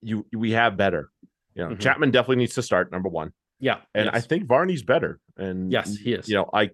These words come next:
Speaker 1: could be nuts, but I really think he is.
Speaker 2: He is.
Speaker 1: So
Speaker 2: No, uh, you're not nuts. He is.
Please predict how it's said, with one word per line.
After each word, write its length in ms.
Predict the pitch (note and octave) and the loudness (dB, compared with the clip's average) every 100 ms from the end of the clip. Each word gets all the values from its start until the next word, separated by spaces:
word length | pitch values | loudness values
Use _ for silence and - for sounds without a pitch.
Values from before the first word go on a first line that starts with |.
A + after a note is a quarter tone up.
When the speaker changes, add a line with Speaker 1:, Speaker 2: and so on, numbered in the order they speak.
| _ | _
Speaker 1:
could 160 | - C3+ | -2 0
be 100 | C3 | 2
nuts, 320 | C3 A#2 - | 2 0 -4
but 280 | - G2+ F2 _ _ _ _ - | -8 -6 -6 _ _ _ _ 0
I 60 | |
really 300 | G#2+ G2+ A2+ | 2 4 2
think 240 | G#2+ A2 F#2+ | 2 -4 -6
he 160 | F#2 | -2
is. 280 | E2+ C#2+ - _ _ _ - | -2 -4 -10 _ _ _ 0
Speaker 2:
He 80 | |
is. 80 | F#3+ | 2
Speaker 1:
So 120 | F2+ | 4
Speaker 2:
No, 260 | D#3+ E3 G#2 | 2 2 2
uh, 40 | |
you're 160 | B2+ B2 | 0 0
not 140 | D3 | -2
nuts. 240 | B2+ B2 - | 0 -4 -4
He 160 | C#3 | -4
is. 200 | A2+ G2+ | -4 -6